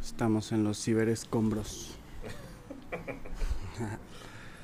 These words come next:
Speaker 2: Me platicabas de, de, del Brentford y cómo tiene este, este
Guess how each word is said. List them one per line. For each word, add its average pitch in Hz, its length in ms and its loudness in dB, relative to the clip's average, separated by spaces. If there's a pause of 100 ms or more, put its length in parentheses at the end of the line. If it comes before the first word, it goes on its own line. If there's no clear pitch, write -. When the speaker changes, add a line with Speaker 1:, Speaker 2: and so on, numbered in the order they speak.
(280)
Speaker 2:
Me 139 80 2
platicabas 165 480 8
de, 135 400 12
de, 120 400 8
del 117 220 2
Brentford 131 520 6
y 107 60 2
cómo 117 280 4
tiene 110 220 4
este, 95 600 2
este 92 1040 -2